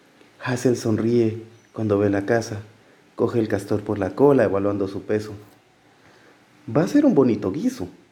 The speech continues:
Al contrario que Gail, ella no tiene ningún problema con nuestro arreglo de casa. Buena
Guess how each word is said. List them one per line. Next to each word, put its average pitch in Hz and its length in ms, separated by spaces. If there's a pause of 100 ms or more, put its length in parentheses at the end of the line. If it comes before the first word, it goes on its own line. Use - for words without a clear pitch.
(540)
Al 107 160
contrario 98 460
que 156 120
Gail, 123 420 (320)
ella 135 240
no 147 120
tiene 151 260
ningún 131 400
problema 127 460
con 107 160
nuestro 98 240
arreglo 98 320
de 87 120
casa. 92 280 (1200)
Buena 101 340